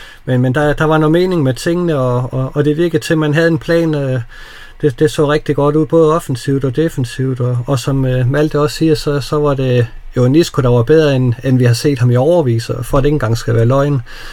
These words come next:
Øh, og, og sådan var det med, med mange af de spillere, vi, vi sådan har, har kritiseret i, i de, i de senere år. Øh, det, det, det virker, som om de har noget vilje og noget lyst til at spille nu. Altså, Bale gjorde det jo også, øh, rigtig, rigtig flot, øh, så, øh,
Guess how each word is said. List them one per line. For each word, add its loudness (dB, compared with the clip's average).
Øh, 0
og, 2
og 2
sådan 4
var 4
det 4
med, 2
med 6
mange 4
af 0
de 2
spillere, 2
vi, 0
vi -2
sådan -2
har, 0
har -4
kritiseret -2
i, -2
i -2
de, 0
i -2
de 0
senere -2
år. 0
Øh, 0
det, -4
det, -4
det 2
virker, 2
som 0
om 0
de 0
har 2
noget 0
vilje 0
og 2
noget 2
lyst 0
til -2
at 2
spille -2
nu. 0
Altså, -4
Bale 0
gjorde 2
det 0
jo -2
også, -2
øh, -6
rigtig, -2
rigtig -4
flot, -4
øh, 0
så, -6
øh, -18